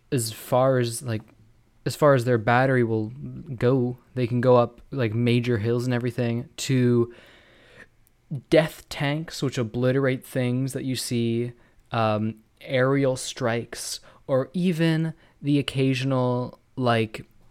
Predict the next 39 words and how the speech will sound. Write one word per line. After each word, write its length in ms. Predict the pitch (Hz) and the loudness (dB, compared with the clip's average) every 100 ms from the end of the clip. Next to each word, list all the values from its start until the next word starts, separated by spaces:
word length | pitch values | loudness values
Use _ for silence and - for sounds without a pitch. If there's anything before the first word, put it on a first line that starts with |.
| - | -10
it's 180 | 135 - | -8 -2
like, 240 | 131 120 - | -2 -2 -10
it's 120 | 110 | -14
like 80 | 120 | -10
a 60 | 104 | -10
big 360 | - 139 120 | -6 -6 -6
claw 720 | - - 131 120 127 135 160 156 _ _ | -14 -8 0 2 4 2 -2 -8 _ _
that 220 | 127 120 113 | -8 -6 -6
grasps 960 | 113 104 107 123 143 - - - - - | -4 -2 -2 -4 -8 -10 -12 -12 -12 -6
a 60 | |
bunch 260 | 120 117 107 | -2 0 -2
of 80 | 101 | -2
goblins 580 | 107 113 131 143 151 | 0 0 0 0 -2
and 80 | 104 | -4
then 160 | 113 107 | -4 -4
pulls 480 | - - 123 123 117 | -6 -4 -2 -2 -2
them 180 | 123 | 0
into 220 | 117 120 117 | 0 -2 -2
the 100 | 110 | 0
water, 380 | 107 107 104 | 2 0 0
drowning 600 | 98 104 98 101 98 110 | -4 -4 -4 -4 -6 -8
them, 300 | 104 95 101 - - - - | -10 -10 -12 -16 -20 -20 -2
which 420 | 135 151 - - - - _ | 2 2 -2 -10 -16 -20 _
feels, 500 | - - 220 202 156 | -16 -2 4 4 4
like, 220 | 135 117 | 0 -2
horrific 880 | - - 156 131 139 139 - 107 - | -4 0 4 6 4 2 -4 -8 -10
compared 500 | - 123 113 117 113 | -4 -2 2 2 2
to 100 | 110 | -2
just, 340 | 110 117 107 - | -4 -4 -4 -4
like, 340 | 107 104 - _ _ - - | -2 -2 -6 _ _ -8 -4
a 80 | |
big 360 | 113 123 120 117 | -2 0 0 -2
tank 480 | - 113 107 107 - | -6 -4 -2 -4 -8
with 200 | 120 107 | -8 -10
fire 600 | - - - 123 113 113 | -14 -20 -2 0 2 0
shooting 340 | 107 117 104 | -2 -2 -2
out 120 | 101 104 | -4 -6
of 80 | |
everywhere. 500 | 107 107 107 104 113 | -6 -6 -6 -6 -8